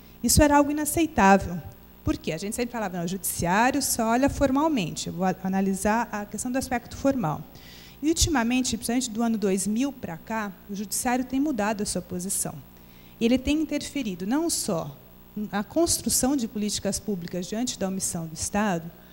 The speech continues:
como o judiciário também tem analisado a qualidade da política pública implementada, que pra gente que estudou, <laughs> é,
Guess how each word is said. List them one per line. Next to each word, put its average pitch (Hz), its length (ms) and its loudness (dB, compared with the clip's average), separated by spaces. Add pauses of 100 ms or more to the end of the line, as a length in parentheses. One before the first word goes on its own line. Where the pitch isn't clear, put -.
(260)
como 254 160 0
o 285 60 2
judiciário 254 480 0
também 240 260 -4
tem 233 120 -8
analisado 233 500 -2
a 233 40 -2
qualidade 254 840 2
da 247 100 0
política 226 480 -4
pública 240 540 -6
implementada, 202 800 -8 (880)
que 277 140 -4
pra 240 260 -2
gente 226 440 0
que - 80 -8
estudou, 208 680 -2
<laughs> - 40 -14
é, 196 440 4